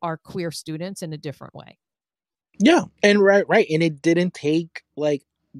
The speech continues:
Speaker 2: days, weeks, years to
Speaker 1: No.
Speaker 2: complete. It was just a decision that could have been, that was made there, and you saw the significant impact of it. And I think that's what we need to be more, we need to be brave like our students,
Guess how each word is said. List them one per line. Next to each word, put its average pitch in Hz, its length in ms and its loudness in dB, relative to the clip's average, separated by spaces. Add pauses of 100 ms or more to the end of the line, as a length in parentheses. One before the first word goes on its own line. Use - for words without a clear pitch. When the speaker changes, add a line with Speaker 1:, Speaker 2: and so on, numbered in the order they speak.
(160)
Speaker 2:
days, 135 480 -4
weeks, 139 720 -4
years 131 720 4
to 127 100 -2
Speaker 1:
No. 120 40 -2
Speaker 2:
complete. 135 600 2
It 135 80 6
was 139 180 6
just 139 220 -4
a 160 80 2
decision 143 500 0
that 135 240 4
could 175 240 2
have 160 100 0
been, 139 220 0 (160)
that 143 260 0 (240)
was 139 180 2
made 143 240 0 (120)
there, 147 360 2 (360)
and 151 120 -2
you 160 120 0
saw - 100 -6
the 156 100 -4
significant 139 600 -2
impact 196 420 0
of 71 140 -6
it. 80 100 -4
And 127 100 2
I 139 40 4
think 170 260 4
that's 165 240 2
what 240 140 6
we 220 80 2
need 190 180 2
to 170 140 -4
be 147 480 -6 (760)
more, 143 560 4
we 190 140 6
need 349 100 8
to - 80 4
be 214 160 4
brave 139 380 4
like 131 180 0
our 123 80 -4
students, - 520 -14